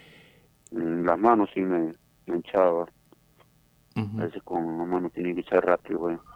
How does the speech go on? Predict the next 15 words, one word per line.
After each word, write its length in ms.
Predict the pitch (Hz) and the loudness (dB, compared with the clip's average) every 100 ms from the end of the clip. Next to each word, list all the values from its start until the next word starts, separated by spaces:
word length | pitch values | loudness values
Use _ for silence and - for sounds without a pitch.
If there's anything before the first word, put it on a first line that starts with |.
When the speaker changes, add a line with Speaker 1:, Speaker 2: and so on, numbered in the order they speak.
| - | -12
Speaker 1:
el 120 | 80 | -4
betún 400 | 82 - 87 85 | -2 0 -2 0
más. 140 | 87 85 - _ _ _ _ - _ _ _ - | -2 -6 -12 _ _ _ _ -20 _ _ _ -2
Las 220 | 82 82 - | 2 2 2
cogían 360 | 87 92 92 | 4 6 8
ya 120 | 90 92 | 8 6
de 80 | |
tanto 420 | 87 90 92 87 87 | 6 2 2 -2 -2
lustrar, 320 | 85 98 95 | 0 0 0
también 260 | 90 92 | 0 -4
estaban 320 | 87 98 87 87 | -2 0 0 0
llenas 360 | 87 92 90 87 | -2 0 0 -2
de, 220 | 82 82 - - | -4 -6 -12 -2
de 120 | 87 | 4
barniz. 460 | 87 87 92 98 | 6 6 4 -2